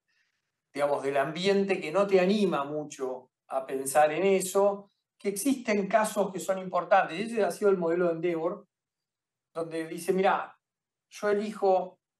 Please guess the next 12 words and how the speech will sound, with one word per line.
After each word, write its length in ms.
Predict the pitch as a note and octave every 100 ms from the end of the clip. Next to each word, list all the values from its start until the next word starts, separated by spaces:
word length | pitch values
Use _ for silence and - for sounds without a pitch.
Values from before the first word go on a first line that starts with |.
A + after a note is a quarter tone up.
| _ _ _ _ _ _ _ _
algunos 420 | D#3 D#3+ G#3 F#3+ -
puntos 360 | G#3+ G#3 F3
notables 640 | E3+ F3+ G#3 G3+ F#3+ F#3 D#3+
de, 240 | D#3+ D#3+ D#3+ F3 F3+ _
de 100 | E3+
algún 240 | F3+ G#3+
ejemplo 560 | G#3+ G3 A3+ A3 G#3 G3
que 100 | F3
le 140 | F3+
haya 220 | G#3 G#3 G3+
ido 240 | G#3 G3+
bien, 540 | A3+ G#3 G3 G3 F#3